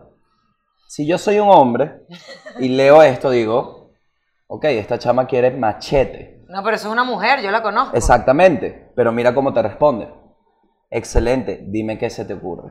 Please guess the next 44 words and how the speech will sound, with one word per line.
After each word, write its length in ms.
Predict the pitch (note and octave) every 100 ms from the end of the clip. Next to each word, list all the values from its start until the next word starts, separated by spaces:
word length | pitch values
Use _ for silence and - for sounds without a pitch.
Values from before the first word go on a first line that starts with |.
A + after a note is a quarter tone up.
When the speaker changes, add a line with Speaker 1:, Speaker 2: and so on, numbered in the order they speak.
| -
Speaker 1:
Entonces, 240 | _ A#2+ C3
si 60 |
aquí 180 | C#3+ B2+
tú 160 | A#2 D3
le 100 | D3
pones, 640 | D3 B2+ G2+ - - -
<laughs> 640 | A#3+ - B3+ B3 - D#3 -
si 120 | -
aquí 160 | B2+ C3+
tú 100 | E3
le 120 | D#3+
pones, 540 | D#3 B2 G#2 - - - A#3 - - B3 A3+
"Lleva 340 | C3+ D#3+ F3 F3
tu 160 | F3+
vi-, 140 | D#3+ D#3+
<laughs> 600 | - - - B3+ F3 B2+
lleva 280 | D#3+ E3 E3
tu 100 | D#3+
succionador 480 | D#3+ - C#3 C3+
de 120 | C#3 C#3
clítoris 500 | D#3 D#3+ E3 D#3 -
y 80 | C#3
un 100 | C3+
amigo 360 | C#3 C#3+ D3 D3+
de 120 | C3
él", 200 | A2+ D#3+ - _ _ _
Speaker 2:
Ajá. 800 | D3 F#3+ - G#3 F#3+ F#3 - -
Speaker 1:
se 160 | C#3+
puede 220 | - D3+
interpretar 460 | F3+ C#3 B2 B2 A#2+
así, 200 | B2 C#3
¿me 80 | A2+
entiendes? 460 | A2+ D#3 A2+ G2 -
Por 160 | A#2
eso, 260 | A#2+ C#3+ -
sé 140 | C3+ B2+
más 180 | C3
cerrada, 580 | D3 B2 A#2+ F#2+ - - -
tipo, 580 | B2+ F#2 F2 - - _ _ _ _
"Podríamos 480 | D3 D3+ D3+ F3 F3+
hacer 220 | D3+ D3
algo 260 | C#3+ D3 E3
publicitario 800 | E3 D3 C3+ C3+ B2+ D#3 B2+ A2
divertido". 640 | A2 A2 G2+ G#2 D#2+ -